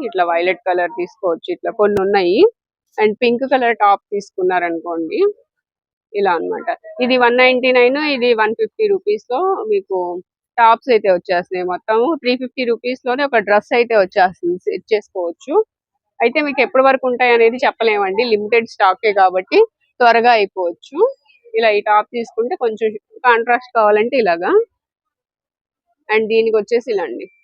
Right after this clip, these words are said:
కాంట్రాస్ట్. మీకు త్రీ ఫిఫ్టీ రూపీస్ లోనే చక్కగా ఒక డ్రెస్ వచ్చేస్తుంది, టాప్ బాటమ్ వచ్చేస్తుంది. చున్నీ అంటే మన దగ్గర ఉంటాయి కాబట్టి రెగ్యులర్ వేర్ కి బాగుంటాయని చూపిస్తున్నాను, రెగ్యులర్ గా డైలీ యూజ్ చేసేసుకోవచ్చు. So, ఇలాగ మనకి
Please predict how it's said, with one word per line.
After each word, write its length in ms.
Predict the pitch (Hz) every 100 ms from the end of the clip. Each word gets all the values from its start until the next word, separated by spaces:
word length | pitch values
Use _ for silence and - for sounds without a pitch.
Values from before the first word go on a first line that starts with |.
| -
కాంట్రాస్ట్. 540 | 208 185 175 165 - - - _ _ _ _ _ -
మీకు 180 | 220 226 247
త్రీ 100 | 269 285
ఫిఫ్టీ 300 | 262 - 285
రూపీస్ 340 | 254 254 277 302 269
లోనే 240 | 262 294 466 571 _
చక్కగా 340 | - - 226 262 277
ఒక 140 | 226 202
డ్రెస్ 260 | 196 196 -
వచ్చేస్తుంది, 580 | 226 - 202 - 170 165 -
టాప్ 340 | 208 190 190 262 415 - 226
బాటమ్ 300 | 208 190 208
వచ్చేస్తుంది. 460 | 175 190 185 214 269 349
చున్నీ 240 | 247 233 233
అంటే 140 | 233 240
మన 80 | 220
దగ్గర 180 | 214 220 214
ఉంటాయి 180 | 208 208
కాబట్టి 260 | 196 254 254
రెగ్యులర్ 320 | 220 247 285 262
వేర్ 160 | 240 233
కి 80 | 277 415 _ _ _ _ _ - 247
బాగుంటాయని 560 | 240 247 226 214 214 214
చూపిస్తున్నాను, 640 | 185 196 - 180 175 269 440
రెగ్యులర్ 320 | 233 214 220 226
గా 60 | 202
డైలీ 240 | 208 226 240
యూజ్ 180 | 226 - 190
చేసేసుకోవచ్చు. 680 | 208 190 - 180 175 311 427 - _ _
So, 60 | - 269
ఇలాగ 200 | 254 254 277
మనకి 180 | 262